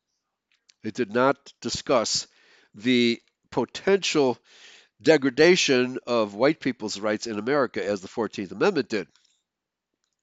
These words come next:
Continuing, this is shown by the proclamation of the Secretary of State December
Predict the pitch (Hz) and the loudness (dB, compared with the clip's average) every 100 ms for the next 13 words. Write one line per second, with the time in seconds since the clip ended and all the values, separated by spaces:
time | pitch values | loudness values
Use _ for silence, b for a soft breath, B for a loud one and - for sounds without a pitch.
0 | _ _ b b b b b b b b | _ _ b b b b b b b b
1 | 147 190 220 190 104 - _ _ b b | 2 6 6 6 2 -4 _ _ b b
2 | b b b - 175 233 - 180 - - | b b b 4 6 6 4 0 0 2
3 | 190 202 214 180 165 156 - 160 - 151 | 4 6 6 6 4 4 2 2 0 0
4 | 175 180 175 147 123 - 160 151 - 127 | 2 2 0 -2 -2 -4 -4 -6 -4 -2
5 | 123 139 131 120 - 170 165 - 113 151 | 0 0 -2 -4 -2 0 0 -2 -4 0
6 | 151 147 151 | 0 0 -4